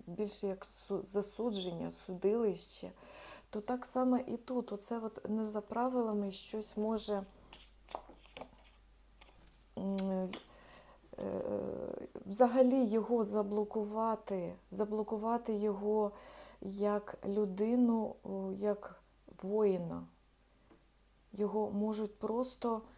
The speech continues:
ну, заблокувати, не дати йому можливості більше бути, е, тим,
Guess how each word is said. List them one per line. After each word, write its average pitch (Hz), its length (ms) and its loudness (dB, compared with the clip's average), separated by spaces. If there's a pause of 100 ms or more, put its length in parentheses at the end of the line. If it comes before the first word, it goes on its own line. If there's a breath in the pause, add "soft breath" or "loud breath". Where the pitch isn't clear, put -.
(180 loud breath)
ну, 214 340 0 (1040)
заблокувати, 262 880 2
не 233 160 8
дати 254 340 6
йому 208 260 2
можливості 214 800 0
більше 233 480 0
бути, 208 500 -2 (520 loud breath)
е, 190 400 0 (480)
тим, 240 360 2